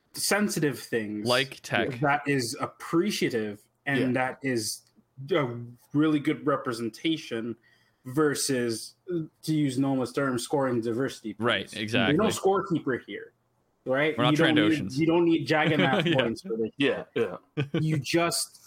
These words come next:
Speaker 1: if you want to have this included, who's on your writing team? Who's doing this? Who's
Speaker 2: Have a
Speaker 1: maybe
Speaker 2: diverse staff.
Speaker 1: pitch it to
Speaker 2: Yeah.
Speaker 1: some people
Speaker 3: Yeah, and
Speaker 1: before you start.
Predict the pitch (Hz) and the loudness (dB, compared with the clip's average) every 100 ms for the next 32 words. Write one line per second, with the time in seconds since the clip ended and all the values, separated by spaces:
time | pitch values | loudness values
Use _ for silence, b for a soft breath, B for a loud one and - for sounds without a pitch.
0 | B B B B 160 175 175 127 147 196 | B B B B -2 2 0 2 2 2
1 | 214 - 180 - 175 180 165 135 120 - | 0 -2 -2 0 0 0 -2 -2 -2 -4
2 | 127 156 180 - _ _ _ _ _ _ | -2 -2 -2 -8 _ _ _ _ _ _
3 | _ _ 120 110 120 131 151 151 160 170 | _ _ -6 -4 -2 0 0 0 0 0
4 | 160 123 - 110 98 90 117 117 110 - | -2 -2 -6 -8 -8 -8 -4 -2 -2 -2
5 | 123 135 143 165 147 - 139 135 - 139 | 0 0 2 0 -2 -2 0 -2 -2 0
6 | 139 156 190 254 262 - 117 226 - - | 2 4 4 6 4 2 2 2 0 0
7 | 208 - _ - 196 180 156 139 - 156 | 0 0 _ 2 4 4 4 2 -2 0
8 | 165 - 107 - - 240 165 185 135 139 | 0 -2 -8 -10 -2 2 4 2 2 2
9 | 202 202 175 143 139 165 151 - 185 165 | 4 4 4 4 0 0 0 0 2 2
10 | 139 | 0